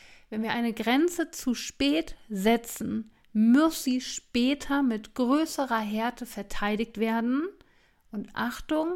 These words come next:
vor allen Dingen bei den Menschen, verteidigen müssen wir Grenzen eigentlich sowieso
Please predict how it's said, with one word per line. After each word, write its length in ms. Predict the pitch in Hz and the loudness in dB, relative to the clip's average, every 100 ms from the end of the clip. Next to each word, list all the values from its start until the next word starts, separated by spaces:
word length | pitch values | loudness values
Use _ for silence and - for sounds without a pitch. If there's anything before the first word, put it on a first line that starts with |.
| 359 | -6
vor 340 | - - 202 - | -18 -12 -12 -4
allen 320 | 220 254 262 | 0 2 2
Dingen 280 | 277 285 269 | 2 0 0
bei 140 | 175 | -4
den 500 | 175 214 226 240 254 - | -2 0 2 2 0 -4
Menschen, 720 | 185 190 208 - 240 247 320 415 _ - _ _ _ | -2 0 0 -2 0 0 0 -4 _ -20 _ _ _
verteidigen 540 | - - 208 240 247 226 | -10 -4 0 2 2 2
müssen 200 | 220 226 | -2 -4
wir 80 | |
Grenzen 380 | 196 196 220 - | -2 -2 -4 -4
eigentlich 220 | 196 185 | -6 -6
sowieso 380 | - 190 190 220 | -4 -4 -2 -4